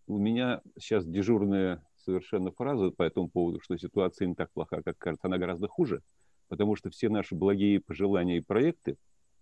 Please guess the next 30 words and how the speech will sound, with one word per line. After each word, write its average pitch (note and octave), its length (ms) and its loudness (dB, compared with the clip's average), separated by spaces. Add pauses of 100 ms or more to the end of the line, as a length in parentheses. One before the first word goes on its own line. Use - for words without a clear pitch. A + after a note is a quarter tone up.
(160)
могут A2 360 0
не A2+ 80 2
состояться - 560 -2
просто G2+ 380 -2
по F2+ 80 -4
поводу F#2+ 480 0
того, G#2+ 300 -2
что F2 280 0
времени F#2+ 560 0
у F2 160 -8
нас D#2+ 280 -6
на E2 200 -6 (140)
это - 400 -4
уже D#2 300 -4
нет. E2 240 -6 (720)
И F2+ 460 0 (300)
то, G#2+ 140 4
как - 320 -2
мы G2+ 300 0 (140)
сейчас - 540 -4
катимся E2+ 500 -2
к - 80 -8
обрыву, A2+ 480 2 (640)
на F#2 80 -2
мой G#2 120 0
взгляд, G2 320 0
дает A2 340 2
нам, F2 160 0
в F#2+ 40 -2
общем-то F2 540 -4